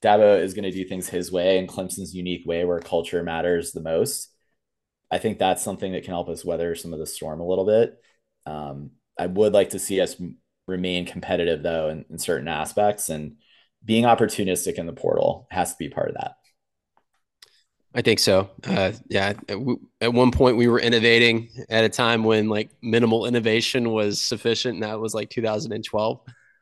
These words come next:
Speaker 2: And now it's like, y-, you needed to evolve thirty years in, in normal co-,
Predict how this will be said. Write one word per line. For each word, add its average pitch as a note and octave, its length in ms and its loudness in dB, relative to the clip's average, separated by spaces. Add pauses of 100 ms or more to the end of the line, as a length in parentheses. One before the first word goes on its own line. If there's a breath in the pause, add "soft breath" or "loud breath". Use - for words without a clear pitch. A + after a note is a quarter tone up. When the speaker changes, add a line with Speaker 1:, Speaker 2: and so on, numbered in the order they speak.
(240 soft breath)
Speaker 2:
And G#2+ 160 0
now A#2 300 2
it's - 180 -4
like, G2+ 400 -4 (440)
y-, - 200 -20
you C#3 160 -6
needed C#3 260 2
to A2+ 300 0
evolve A#2 400 -4
thirty B2+ 240 0
years A2 460 -2
in, G#2+ 120 -2
in G#2+ 160 -6
normal A2+ 300 -2
co-, G#2+ 240 0